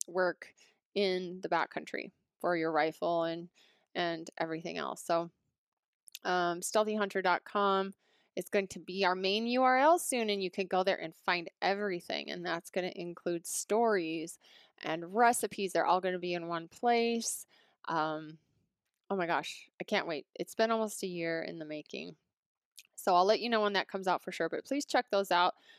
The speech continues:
Those are two, two things very close to our heart, and, and we appreciate all of you out there that have, um, contributed and,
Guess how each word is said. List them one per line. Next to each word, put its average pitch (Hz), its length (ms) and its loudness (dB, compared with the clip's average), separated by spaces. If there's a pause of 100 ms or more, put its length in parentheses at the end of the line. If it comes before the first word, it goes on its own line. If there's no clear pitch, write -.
(160)
Those 208 120 0
are 214 80 2
two, 190 440 2 (180)
two 208 220 -2
things 190 300 -4
very 165 260 0
close 170 400 -2
to - 80 -6
our 165 180 -2
heart, - 380 -4 (140)
and, 180 240 -6
and 185 120 -8
we 180 140 0
appreciate 196 500 -2
all 185 160 2
of 180 100 -4
you 170 120 -2
out 165 160 -2
there 175 160 -2
that - 220 -6
have, 160 280 -6 (640)
um, 165 540 -4 (320)
contributed - 580 -4
and, 160 180 -8